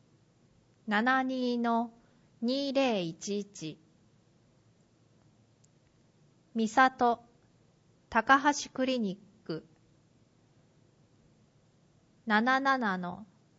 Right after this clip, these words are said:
七八八零。三郷、赤羽歯科医院。七七の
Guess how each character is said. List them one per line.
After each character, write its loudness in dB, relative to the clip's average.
七 2
八 0
八 -4
零。 0
三 2
郷、 -2
赤 2
羽 2
歯 -4
科 4
医 0
院。 -12
七 2
七 0
の -8